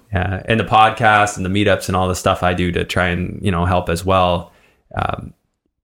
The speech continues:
I think part of me wanted to, like, I understood there was a huge benefit to, to building a brand, but a big part of me wanted to kinda spread that wealth of knowledge because I grew up in a relatively poor family.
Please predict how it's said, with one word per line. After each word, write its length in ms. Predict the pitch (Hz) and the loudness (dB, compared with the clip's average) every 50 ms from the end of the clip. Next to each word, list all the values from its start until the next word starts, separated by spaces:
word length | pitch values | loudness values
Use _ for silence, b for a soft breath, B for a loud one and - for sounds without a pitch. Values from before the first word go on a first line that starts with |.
| _ _ - | _ _ -4
I 20 | |
think 380 | - - 160 165 165 - - _ | 0 2 2 2 0 -2 -8 _
part 240 | - - 135 135 135 | -2 2 4 4 4
of 80 | 131 127 | 2 0
me 140 | 123 120 113 | -2 -2 0
wanted 400 | 110 107 107 107 107 107 104 - | 0 0 2 2 2 0 0 0
to, 200 | - 107 104 101 | 0 0 2 2
like, 140 | 101 101 98 | 2 2 2
I 120 | 98 101 | 0 0
understood 340 | 104 104 98 - - 104 95 | 0 -2 -4 -2 -2 0 0
there 80 | 98 98 | 0 0
was 100 | 95 95 | 0 -2
a 40 | |
huge 320 | 90 - - - 101 90 - | -4 -4 -2 -2 -2 -2 0
benefit 400 | 98 92 92 90 - 95 90 - | -2 -2 -2 -2 -2 -4 -4 -4
to, 240 | - 92 90 87 85 | -2 -2 -2 -2 -2
to 100 | - 87 | -2 -2
building 240 | 95 95 90 90 | -2 -2 0 0
a 60 | 92 87 | -2 -2
brand, 360 | 87 101 92 92 92 90 85 | 0 0 0 0 0 0 0
but 240 | 85 80 71 - - | 0 -2 -2 -2 -2
a 60 | 98 90 | -4 -2
big 240 | 82 98 104 104 - | 0 -2 -2 -2 0
part 180 | 98 92 90 | 0 0 0
of 60 | 92 92 | 0 -2
me 80 | 92 | -2
wanted 420 | 90 90 90 90 90 90 85 85 - | -2 -2 0 0 0 -2 -2 -4 -4
to 360 | - 90 87 87 87 87 85 | -2 -2 0 0 0 -2 -2
kinda 240 | - - 95 92 87 | -2 -4 -4 -4 -4
spread 340 | - - - 92 90 90 | -6 -4 -2 0 0 0
that 180 | 90 87 - - | 0 -2 -2 -2
wealth 160 | 85 85 85 | -4 -4 -4
of 80 | 87 85 | -4 -4
knowledge 380 | 85 85 87 87 85 85 - | -2 0 0 0 0 -2 -4
because 340 | - - - 92 85 - - - b b b b b | -6 -6 -4 -4 -4 -4 -6 -14 b b b b b
I 120 | 98 104 110 | -4 -4 0
grew 180 | 104 104 95 87 | 0 2 2 2
up 120 | 85 - | 0 -2
in 80 | 87 90 | -2 -2
a 100 | 87 82 | -2 0
relatively 580 | 90 92 85 85 82 - 85 85 - 85 82 82 | 0 0 0 0 -2 -4 -8 -6 -4 -4 -4 -4
poor 320 | - - - 92 85 82 | -6 -6 -4 -4 -2 -2
family. 480 | - - 87 85 80 80 82 82 90 | -4 -4 -4 -4 -2 -2 -4 -4 -4